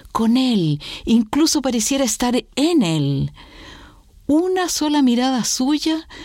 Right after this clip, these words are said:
dos palabras firmes, sin arrogancia ni aspaviento alguno, nada más.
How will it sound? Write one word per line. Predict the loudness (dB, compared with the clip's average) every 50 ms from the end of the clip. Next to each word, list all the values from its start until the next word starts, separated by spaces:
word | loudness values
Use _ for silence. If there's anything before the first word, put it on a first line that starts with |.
| -20 -12 -4
dos | -2 0 2 2 2 2 2 0 -2
palabras | -4 -4 -2 -2 -2 -2 -2 -2 -2 -4 -4 0
firmes, | 2 2 4 4 4 4 4 4 2 0 -4 -10 -14 -18 -18 -16 -10
sin | -6 -4 -2 0 2 4 4 4 4
arrogancia | 4 2 0 0 0 0 0 0 0 0 -2 -2 -2 0 0 0
ni | 2 2 2 2 2 2
aspaviento | 0 -2 -4 -2 -2 -2 0 0 0 0 0 -2 -2 -2
alguno, | -2 -2 -2 0 0 2 2 0 0 -2 -4 -6 -12 -20 -20 -4 0
nada | 4 6 6 6 4 4 2 2 2
más. | 2 0 0 -2 -4 -6 -6 -8 -10